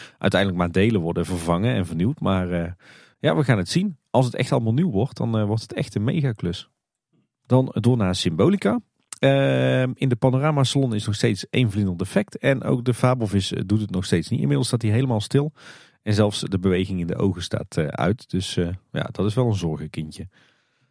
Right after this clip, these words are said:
Polles Keuken die is, eh, van vijftien tot en met negentien november gesloten geweest voor onderhoud. Daar hebben ze de show cooking area verbouwd, zoals het dan zo mooi heet. Dus zeg maar de plek waar de koks de pannenkoeken, eh,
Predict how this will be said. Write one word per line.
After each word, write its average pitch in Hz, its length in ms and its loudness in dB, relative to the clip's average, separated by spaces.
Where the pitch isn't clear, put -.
Polles 139 260 2
Keuken 160 340 2
die 120 140 0
is, - 240 -2
eh, 87 260 2
van 95 280 0
vijftien 95 440 0
tot 95 140 -8
en 98 60 -2
met 87 80 0
negentien 104 340 0
november 87 520 -4
gesloten 123 460 0
geweest 120 280 2
voor 120 200 0
onderhoud. 147 680 -2
Daar 92 140 -2
hebben 113 200 4
ze 107 140 4
de 101 280 2
show 156 360 2
cooking - 420 -4
area 95 420 2
verbouwd, 92 400 0
zoals - 220 -4
het 98 120 -4
dan 90 140 -4
zo 87 100 -4
mooi 85 260 -4
heet. 95 180 -6
Dus 120 120 -4
zeg 101 100 -4
maar 90 100 0
de 90 60 2
plek 101 260 0
waar 87 120 0
de - 80 -8
koks - 280 -4
de - 60 -6
pannenkoeken, 107 640 -2
eh, 87 180 -6